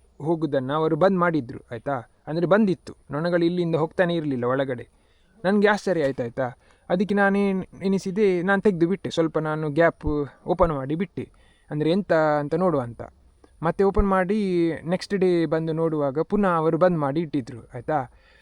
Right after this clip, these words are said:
ಮತ್ತೆ ನನ್ಗೆ ಸ್ವಲ್ಪ ಪುನಃ ಆಶ್ಚರ್ಯ ಆಯ್ತು, ಇವರು ಎಂತ ಮಾರ್ರೆ, ಇವರು ಎಂಟ್ರೆನ್ಸೇ ಬಂದ್ ಮಾಡಿದ್ರೆ ಎಲ್ಲಿಂದ ಹೊರಗೆ ಹೋಗ್ತಾ ಇದ್ದಾರೆ ಅಂತ.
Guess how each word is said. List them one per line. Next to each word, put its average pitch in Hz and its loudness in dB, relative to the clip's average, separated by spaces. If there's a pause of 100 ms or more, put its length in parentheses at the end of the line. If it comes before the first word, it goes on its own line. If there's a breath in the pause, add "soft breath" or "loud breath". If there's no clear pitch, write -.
(200 soft breath)
ಮತ್ತೆ 170 -2 (440)
ನನ್ಗೆ 190 -2
ಸ್ವಲ್ಪ 196 -4
ಪುನಃ 220 2
ಆಶ್ಚರ್ಯ 175 0
ಆಯ್ತು, 139 0
ಇವರು 185 -2
ಎಂತ 185 -4
ಮಾರ್ರೆ, 131 -6
ಇವರು 175 -2
ಎಂಟ್ರೆನ್ಸೇ 185 -2
ಬಂದ್ 170 0
ಮಾಡಿದ್ರೆ 156 -4 (220 soft breath)
ಎಲ್ಲಿಂದ 180 0
ಹೊರಗೆ 151 0
ಹೋಗ್ತಾ 147 -4
ಇದ್ದಾರೆ 131 -2
ಅಂತ. 117 -8